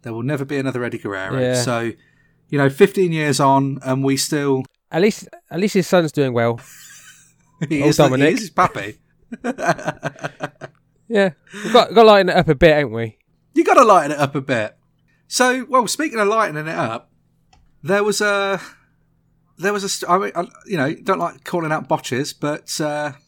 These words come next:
Speaker 1: yeah, Raw tag team match, New Day and the Hurt
Speaker 2: Yeah.
Speaker 1: Business.
Speaker 2: I haven't seen this myself, but I know what, I know what happened.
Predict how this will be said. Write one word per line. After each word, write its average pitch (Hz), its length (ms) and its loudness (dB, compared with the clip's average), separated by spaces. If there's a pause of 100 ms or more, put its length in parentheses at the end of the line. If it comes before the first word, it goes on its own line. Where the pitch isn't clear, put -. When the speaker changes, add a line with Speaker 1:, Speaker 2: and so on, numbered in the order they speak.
(200)
Speaker 1:
yeah, 160 360 -6 (260)
Raw 127 360 -2 (480)
tag 175 200 -6
team 135 220 -4
match, 107 440 -10 (760)
New 175 220 0
Day 170 460 -4 (340)
and 156 440 -4
the - 160 -4
Hurt 156 160 0
Speaker 2:
Yeah. 160 100 2
Speaker 1:
Business. - 400 -10 (360)
Speaker 2:
I 156 60 0
haven't 202 180 0
seen 185 220 2
this 131 120 -4
myself, 139 380 -2
but 113 80 -12
I - 40 -6
know 123 140 0
what, - 200 -4
I 135 100 -6
know 127 160 -4
what 120 80 -2
happened. 110 320 -8